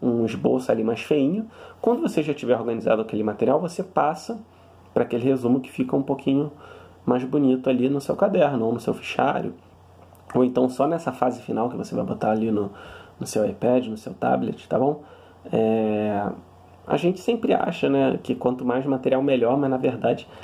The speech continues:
quanto mais material, mais a gente acaba ficando, é, indeciso em relação ao que a gente vai fazer, né? Cores de caneta, é,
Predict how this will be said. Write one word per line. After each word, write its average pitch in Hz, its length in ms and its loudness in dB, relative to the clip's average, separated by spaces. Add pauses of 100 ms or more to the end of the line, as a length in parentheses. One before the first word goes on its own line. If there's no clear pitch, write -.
(200)
quanto 131 240 0 (120)
mais 135 120 0
material, 143 380 2
mais 135 260 2
a 143 40 -2
gente 143 240 -4
acaba 127 280 -2
ficando, 127 760 2 (400)
é, 113 760 2
indeciso 143 640 2
em 113 120 0
relação 110 380 0
ao 110 60 -2
que 113 120 -6
a - 20 0
gente 110 100 -4
vai 107 120 -2
fazer, 110 260 2
né? 101 160 -4
Cores 113 240 0
de 107 80 -6
caneta, 113 680 0 (500)
é, 104 920 0